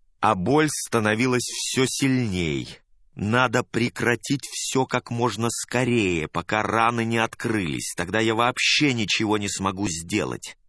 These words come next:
Однако поступил как раз наоборот. Стал действовать не столь поспешно, чтобы дойти до конца, прежде чем боль меня одолеет.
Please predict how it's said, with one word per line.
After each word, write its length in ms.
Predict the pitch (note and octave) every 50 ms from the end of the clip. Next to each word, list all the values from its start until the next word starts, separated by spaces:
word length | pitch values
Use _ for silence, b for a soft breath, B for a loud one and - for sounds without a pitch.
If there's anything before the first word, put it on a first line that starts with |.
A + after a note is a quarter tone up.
| _ _ _ _
Однако 360 | - - G#2 A#2 B2+ - -
поступил 460 | A#2 A2+ A2+ - - A#2+ - B2+ A2+ G2+
как 180 | - A2 -
раз 220 | A#2 A2+ G#2 - -
наоборот. 800 | A2 A2 A2 G2 A2 A2 G#2 F#2 D#2 - - - - - - _ _ _ _ _ _ _ _
Стал 540 | - - - - - - A#2+ B2 A2+ A2 G2
действовать 800 | F#2 G2 A2+ A2+ G#2+ - - - - - G#2+ G#2 G#2 - - -
не 140 | G2+ G#2
столь 420 | G2 - - - - - A2+ A2 F#2
поспешно, 880 | - - A2 - - - - _ - A2+ G2+ F2 - - - D2 D2
чтобы 360 | - - - F2 E2+ D#2+ F#2 E2+
дойти 380 | F2+ F#2 F#2+ F2 - - G2+
до 120 | E2+ F#2 F2
конца, 640 | - F#2 F2 E2 - - - A#2 A#2+ B2+ C3+ C#3 - _ _ _ _ _ _
прежде 440 | - F2+ G2 G#2 G#2 F#2+ E2+ F#2 G2+
чем 380 | - - G#2 F#2+ F2+ F2 D#2+ D#2+
боль 260 | F#2 A2 A#2 A2+ G#2+
меня 380 | G2+ G#2 G2 F#2 F#2+ F#2+ F#2
одолеет. 880 | F#2 F2 E2+ F#2 F#2 F#2 E2 D2+ B1+ A1 G#1 G1+ - - - - -